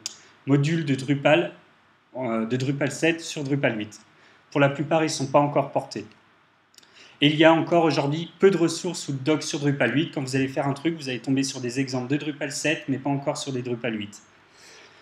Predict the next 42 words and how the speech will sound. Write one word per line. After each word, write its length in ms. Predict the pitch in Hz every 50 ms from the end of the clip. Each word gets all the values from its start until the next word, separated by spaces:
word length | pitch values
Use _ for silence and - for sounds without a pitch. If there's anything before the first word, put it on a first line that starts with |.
| - _ _ _ _ _ _ _ -
Je 100 | - - -
pense 200 | 165 175 170 156
d'ici 280 | 165 151 - - 160
six 180 | 139 - - 170
mois, 420 | 165 165 175 175 175 175 175 - -
avec, 320 | 139 127 139 135 135 - - - -
six 260 | - - - - 170
mois, 160 | 160 156 151 147
pardon, 260 | 151 131 127 139 131
avec 200 | 120 117 113 -
l'expérience 440 | 135 135 - - 170 160 160 147 -
que 80 | 170
j'ai 240 | 143 151 147 143 139 127 - -
de 80 | 139
Drupal 360 | 127 131 143 139 143 147 135 135
sept, 260 | - - 160 160 160
ça 180 | - - 131
devrait 240 | 113 131 123 120 131
aller 140 | 131 127 123
beaucoup 260 | 120 123 113 - 127
mieux. 160 | 113 104 98 - - _ _ _ _ _ _ _ _ _ _ _ _ _ _ -
Pour 180 | - 165 165
apprendre, 440 | 180 180 180 - - 190 180 175 -
par 180 | 156 135 - -
contre, 220 | 156 139 - - -
oui, 280 | 139 147 175 226 - - - - -
mais 80 | 139 135
ce 160 | 135 - 143
sera 160 | - - 139
difficile, 640 | 135 135 135 - - 135 - - 151 165 180 185 180 - - _ -
toujours 280 | - 156 143 165 139 -
pour 100 | - 147
les 100 | 135 131
mêmes 160 | 135 135 131
raisons, 320 | 127 135 123 139 143 160
parce 200 | 151 - 131 -
qu'il 140 | - 143 139
y 60 | 131
a 40 | 117
peu 160 | - - 139
de 60 | 135
ressources. 580 | 123 127 110 - - 98 - - - - - -